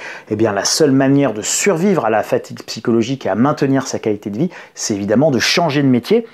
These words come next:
Et vous devrez changer de métier régulièrement. Et plus la carrière s'allonge, plus il faudra changer de métier, parfois contraint et forcé, et puis, bah, le mieux pour ne pas être contraint et forcé, c'est évidemment de l'anticiper soi-même. Troisième secret, pensez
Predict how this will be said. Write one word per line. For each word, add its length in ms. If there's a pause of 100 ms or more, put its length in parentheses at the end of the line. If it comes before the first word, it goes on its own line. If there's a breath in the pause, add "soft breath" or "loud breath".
(260 loud breath)
Et 80
vous 140
devrez 300
changer 440
de 40
métier 400
régulièrement. 680 (240 loud breath)
Et 140
plus 320
la 100
carrière 380
s'allonge, 400
plus 140
il 40
faudra 280
changer 340
de 60
métier, 360 (460 loud breath)
parfois 640
contraint 420
et 100
forcé, 380
et 260
puis, 480
bah, 160
le 160
mieux 500
pour 160
ne 80
pas 160
être 100
contraint 360
et 40
forcé, 360
c'est 320 (240 loud breath)
évidemment 400
de 80
l'anticiper 680
soi-même. 580 (420 loud breath)
Troisième 480
secret, 460
pensez 500